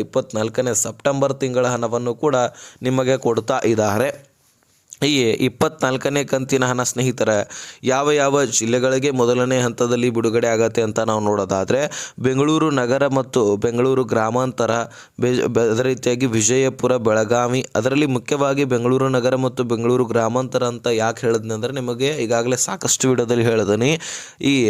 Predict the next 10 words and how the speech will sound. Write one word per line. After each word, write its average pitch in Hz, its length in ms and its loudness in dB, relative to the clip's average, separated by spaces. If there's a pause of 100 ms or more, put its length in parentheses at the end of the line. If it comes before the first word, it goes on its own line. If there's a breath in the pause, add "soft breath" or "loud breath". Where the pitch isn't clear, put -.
(220)
ಹಣಕಾಸು 131 540 0
ಇಲಾಖೆಯಿಂದ 127 560 0 (140)
ದುಡ್ಡು 127 260 0
ರಿಲೀಸ್ 123 340 0
ಆಯ್ತಪ್ಪ 120 300 -2 (100)
ಅಂದ್ರೆ 113 260 0
ಮಹಿಳಾ 127 340 0
ಮತ್ತು 117 180 -10 (100)
ಮಕ್ಕಳ 107 200 0 (120)
ಕಲ್ಯಾಣ 104 260 0